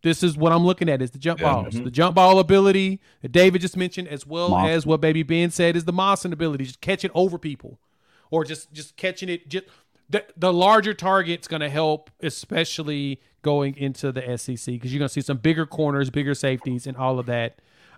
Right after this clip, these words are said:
Speaker 1: Um, and just like Kim mentioned, he is definitely that dude. And so we've got a lot more talking when it comes to going to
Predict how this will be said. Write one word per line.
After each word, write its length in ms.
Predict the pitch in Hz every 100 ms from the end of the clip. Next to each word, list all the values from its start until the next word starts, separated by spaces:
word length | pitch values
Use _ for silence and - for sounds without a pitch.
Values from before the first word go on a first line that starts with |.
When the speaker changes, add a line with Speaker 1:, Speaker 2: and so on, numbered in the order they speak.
| -
Speaker 1:
Um, 280 | 139 131 131
and 120 | 135
just 220 | 139 -
like 160 | 135 -
Kim 160 | 135
mentioned, 460 | 127 123 127 120 120 _
he 140 | -
is 100 | 127
definitely 460 | 123 123 123 120 117 _ _
that 180 | 135 123
dude. 220 | 131 123
And 100 | 127
so 400 | - 151 135 120 - _ _ _ _ _ _ -
we've 120 | 139
got 180 | 202 196
a 40 |
lot 180 | 202 196
more 200 | 196 196
talking 380 | 196 190 185 180
when 120 | 175
it 80 | 170
comes 260 | 185 175 -
to 160 | 180
going 340 | 156 170 170 165
to 520 | - 165 160 147 143